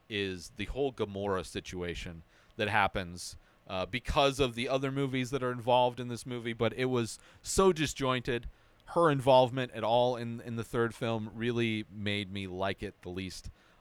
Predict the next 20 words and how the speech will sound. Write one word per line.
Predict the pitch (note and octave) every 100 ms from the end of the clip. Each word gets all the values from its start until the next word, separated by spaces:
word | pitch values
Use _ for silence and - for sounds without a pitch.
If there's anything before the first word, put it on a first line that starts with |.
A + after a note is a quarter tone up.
| -
uh, | F#2 F#2 F2 F2+ -
despite | - - A2
it | G2+
being | G2+ F#2+
very | F#2+ F2+
dark | E2+ F2 E2 _ F#2+
and | F2 - G2+
very | C3 C3
great. | - G2+ F2+
There's | F#2+
a | B2+
lot | A#2
of |
great | G#2 F#2+
moments | F2 F#2 D#2+
in | E2+
the | D2+
third | F2+ E2
one. | E2
But | G#2+